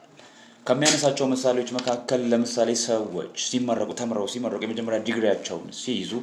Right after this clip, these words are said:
የሚለብሱት ቀሚስ ነው። ጥቁር ጋዋን ቀሚስ ነው።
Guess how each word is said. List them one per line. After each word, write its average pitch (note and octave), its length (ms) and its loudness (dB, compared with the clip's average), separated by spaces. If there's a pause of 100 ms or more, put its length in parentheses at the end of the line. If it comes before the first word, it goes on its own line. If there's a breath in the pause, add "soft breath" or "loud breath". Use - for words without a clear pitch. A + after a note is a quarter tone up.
(320 loud breath)
የሚለብሱት B2+ 720 2 (880)
ቀሚስ G2+ 440 -4
ነው። A#2 140 -4 (440)
ጥቁር - 360 -4
ጋዋን F2 320 -4 (240)
ቀሚስ F2 360 -6
ነው። E2 120 -14